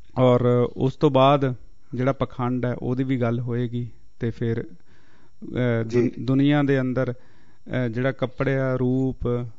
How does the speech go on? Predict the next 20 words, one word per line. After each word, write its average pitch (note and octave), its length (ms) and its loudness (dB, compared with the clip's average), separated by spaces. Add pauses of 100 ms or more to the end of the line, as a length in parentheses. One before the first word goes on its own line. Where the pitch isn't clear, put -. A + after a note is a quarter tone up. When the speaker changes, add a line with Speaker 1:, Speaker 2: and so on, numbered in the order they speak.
(200)
Speaker 1:
ਫੈਸ਼ਨ, B2+ 720 -2 (300)
ਆਪਣੇ B2 280 -2
ਆਪ B2 180 -4
ਨੂੰ, B2 260 -4 (340)
Speaker 2:
ਹਾਂ। B2 520 -4
Speaker 1:
ਹਾਂਜੀ, A#2+ 300 0
ਮੰਦਾ B2+ 440 2
ਚੰਗਾ, B2+ 540 0 (320)
ਤੇ B2+ 440 2
ਉਹ, C#3 260 0
ਉਹ D3+ 160 4
ਸਾਰੇ D3 320 4
ਸਿਧਾਂਤ C3+ 540 0 (180)
ਇਸ A2+ 220 -2
ਦੇ A#2+ 80 -2
ਵਿੱਚ A#2 240 -4
ਹੋਣਗੇ। A#2 280 -2
ਸੋ F3 200 0
ਲੋਕ, E3 580 4
ਅਹ, D3 1160 -4